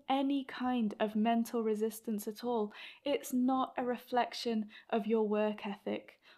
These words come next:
or your potential for success.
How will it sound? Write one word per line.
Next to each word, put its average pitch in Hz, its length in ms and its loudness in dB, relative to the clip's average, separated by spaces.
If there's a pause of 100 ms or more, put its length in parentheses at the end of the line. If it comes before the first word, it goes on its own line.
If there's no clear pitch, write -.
or 247 360 6 (180)
your 240 120 4
potential 220 760 -2 (160)
for 214 100 -8
success. - 880 -4